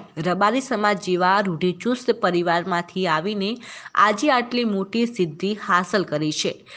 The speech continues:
ત્યારે આજે મહિલા દિવસ પર રાજુલબેનને જોતા એક વાત તો સ્પષ્ટ થઈ ગઈ છે કે મહિલા એટલે કે નારી ખરેખર નારાયણી છે અને તે એકવાર મન બનાવી લે તો જીવન ધારે તે હાંસલ કરી શકે છે.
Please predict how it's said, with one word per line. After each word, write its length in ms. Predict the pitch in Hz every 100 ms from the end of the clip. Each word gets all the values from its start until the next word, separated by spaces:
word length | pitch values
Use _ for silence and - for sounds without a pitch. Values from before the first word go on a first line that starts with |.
| - _
ત્યારે 320 | 226 233 294
આજે 300 | 269 233 277
મહિલા 380 | 247 190 190 202
દિવસ 360 | 196 185 190 -
પર 180 | 202 214
રાજુલબેનને 840 | 202 170 165 185 180 175 175 180
જોતા 540 | 180 170 165 175 175 185 -
એક 180 | 175 180
વાત 320 | 160 139 160 -
તો 240 | 190 233 -
સ્પષ્ટ 580 | - - - 240 240 240
થઈ 280 | 226 214 165
ગઈ 220 | 160 160
છે 300 | 160 196 - - -
કે 80 | 180
મહિલા 480 | 170 175 180 226 240
એટલે 340 | 208 220 220
કે 180 | 220 240
નારી 460 | 190 170 185 180 143 -
ખરેખર 560 | 202 214 233 262 233
નારાયણી 640 | 190 170 165 196 175 156 147
છે 340 | - 156 - - - -
અને 220 | 170 180
તે 160 | 180 190 -
એકવાર 440 | 233 233 233 240
મન 360 | 220 196 208 202
બનાવી 420 | 196 196 226 240
લે 200 | 233 233
તો 200 | 226 208
જીવન 520 | 202 - 185 208 208
ધારે 400 | 180 180 190 175 - _ _ _
તે 100 | 185
હાંસલ 380 | 170 170 175 160
કરી 220 | 143 147
શકે 320 | 147 151 151
છે. 180 | 139 -